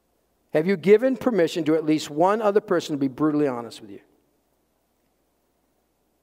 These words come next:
Is there someone you can go up and ask,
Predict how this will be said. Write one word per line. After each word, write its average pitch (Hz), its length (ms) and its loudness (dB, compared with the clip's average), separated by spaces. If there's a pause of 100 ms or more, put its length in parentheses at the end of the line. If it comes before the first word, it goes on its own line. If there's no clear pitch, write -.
(1000)
Is 147 80 -2
there 160 60 -2
someone 226 320 2
you 233 100 0
can 226 100 -2
go 208 100 8
up 208 160 4
and 196 140 0
ask, 135 360 -6